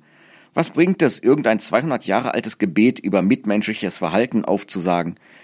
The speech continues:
wenn ich danach nicht auch selbst mitmenschlich handle? Dann habe ich vielleicht eine alte Tradition befolgt, aber ich habe mich nicht dazu bewegen lassen, auch das zu tun,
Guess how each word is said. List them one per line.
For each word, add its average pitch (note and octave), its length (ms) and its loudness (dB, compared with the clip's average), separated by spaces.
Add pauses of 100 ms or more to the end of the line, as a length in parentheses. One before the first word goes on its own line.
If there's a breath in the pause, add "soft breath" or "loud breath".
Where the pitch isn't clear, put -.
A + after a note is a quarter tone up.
(220 soft breath)
wenn - 100 -6
ich F2 80 -4
danach E2+ 680 -2
nicht - 200 -8
auch - 100 -6
selbst G2 380 -2
mitmenschlich F2+ 640 -2
handle? F#2 380 0 (1000 soft breath)
Dann A#2+ 140 0
habe F#3+ 120 2
ich - 100 -4
vielleicht B2+ 340 0
eine G#2+ 180 2
alte A#2 200 2
Tradition G2+ 520 0
befolgt, F#2+ 640 -2 (540 soft breath)
aber G#2 240 0
ich A2 140 -6
habe A#2+ 160 0
mich A2 420 0
nicht A#2+ 240 0
dazu G#2 220 -2
bewegen G2+ 380 2
lassen, F2+ 300 -2
auch - 120 -6
das - 240 -2
zu G2+ 160 -8
tun, G#2+ 420 -2